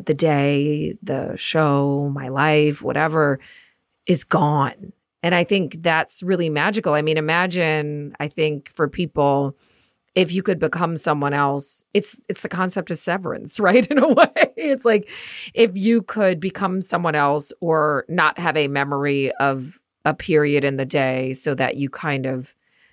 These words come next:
release that anxiety that we all carry with us at a lower high grade level,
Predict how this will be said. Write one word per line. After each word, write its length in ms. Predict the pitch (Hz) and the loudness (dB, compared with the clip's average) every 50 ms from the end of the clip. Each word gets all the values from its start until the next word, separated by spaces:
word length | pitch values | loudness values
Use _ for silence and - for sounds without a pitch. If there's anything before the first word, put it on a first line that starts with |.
| _ - - | _ -6 2
release 400 | 170 180 156 151 147 147 143 - | 4 4 4 6 4 2 2 2
that 160 | 165 143 143 | 2 4 4
anxiety 580 | 139 135 131 123 151 135 123 131 135 143 165 196 | 4 2 0 0 -2 -2 0 2 2 2 2 2
that 160 | 185 180 123 | 0 0 0
we 140 | 151 143 - - | -2 -2 -4 -2
all 260 | 135 135 139 143 139 | -2 0 0 0 -2
carry 500 | - - - - 143 139 131 135 143 143 | -4 -8 -10 -6 -4 -2 0 0 0 -2
with 200 | 151 175 175 - | -2 -2 -2 -2
us 200 | 170 180 - - | -2 -2 0 -2
at 80 | 180 175 | -2 -2
a 60 | 165 | 0
lower 480 | 160 156 156 165 156 156 151 151 151 143 | 0 0 2 4 4 4 4 4 2 2
high 200 | - 151 147 151 | 2 0 0 0
grade 280 | 156 156 165 151 151 151 | 0 2 2 2 2 2
level, 400 | 151 147 147 156 175 185 202 | 0 -2 0 0 0 -2 -2